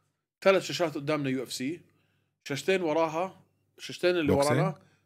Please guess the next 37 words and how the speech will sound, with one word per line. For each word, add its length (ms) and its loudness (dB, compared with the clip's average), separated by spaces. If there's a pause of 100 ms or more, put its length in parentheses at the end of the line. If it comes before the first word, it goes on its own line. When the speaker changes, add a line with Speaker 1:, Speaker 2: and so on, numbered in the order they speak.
(140)
Speaker 1:
كانت 300 0
الفايت 280 0
تبعت 260 -4
كانيلو 600 0
ألفاريز 440 -2
و، 380 -6 (1300)
وشو 220 -12
كان 160 -8
اسمه 240 -8
هداك؟ 280 -4 (420)
Speaker 2:
تخيل، 220 2
آه، 280 2
ها 80 0
بالضبط. 520 2 (460)
شو 160 -2
كان 160 4
اسمه؟ 240 -6
Speaker 1:
شو 60 0
كان 160 0
اسمه؟ 220 -6
Speaker 2:
بالضبط. 240 0
Speaker 1:
بالضبط، 200 4
بالضبط. 240 -2
Speaker 2:
شو 140 -8
كان 140 4
اسمه؟ 280 -8 (840)
Speaker 1:
لما 500 4
كانيلو 380 2
كان 160 0
عم 120 0
بيلعب، 240 -2
مين 140 0
كان 180 -4
في 80 -6
اليو 180 -2
اف 80 -10
سي؟ 240 -6